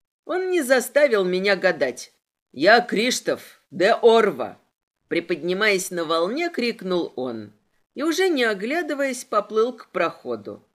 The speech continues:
Солнце блеснуло на стремительно рассекающем воду пловце. Скрылся. Я ещё постояла немного, глядя ему вслед. Наконец пробормотала: «Надо же,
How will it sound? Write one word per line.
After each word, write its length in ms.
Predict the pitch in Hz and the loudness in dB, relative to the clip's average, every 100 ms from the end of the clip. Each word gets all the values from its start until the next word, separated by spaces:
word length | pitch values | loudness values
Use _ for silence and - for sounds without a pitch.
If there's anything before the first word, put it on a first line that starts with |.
| _ _ _ | _ _ _
Солнце 480 | _ - 381 370 294 | _ -4 -4 -2 -4
блеснуло 580 | 226 226 220 277 359 320 | -2 -2 -4 -4 -2 -2
на 140 | 262 | -2
стремительно 720 | 240 - 233 269 349 320 269 254 | -4 -4 -6 -6 -6 -6 -4 -4
рассекающем 920 | 226 - 208 208 254 220 - 214 180 | -4 -4 -4 0 0 0 -4 -4 -2
воду 280 | 190 170 | -4 -4
пловце. 720 | 160 156 151 - - - 104 - _ _ _ | -8 -2 -2 -2 -16 -10 -10 -12 _ _ _
Скрылся. 880 | - - 220 160 135 - 123 113 - _ _ _ | -14 -2 0 0 -2 -8 -10 -10 -12 _ _ _
Я 220 | 220 320 | -6 -2
ещё 260 | 381 359 370 | -2 -2 -4
постояла 680 | 359 339 - 381 311 214 165 | -4 -8 -2 -4 0 0 0
немного, 560 | 165 165 156 147 135 139 | -2 -4 -2 -2 -2 -4
глядя 380 | 165 233 226 | 0 0 0
ему 300 | 220 196 196 | -2 -4 -4
вслед. 580 | 190 - - 123 104 _ _ _ | -6 -8 -8 -8 -8 _ _ _
Наконец 580 | - 220 240 254 320 - | -12 -6 -4 -4 -8 -10
пробормотала: 960 | - 240 220 220 196 175 120 110 98 - _ _ _ _ _ | -2 0 0 0 -2 -4 -6 -6 -8 -16 _ _ _ _ _
«Надо 340 | 151 233 262 | -6 -4 -2
же, 280 | 190 - 131 | -4 -6 -12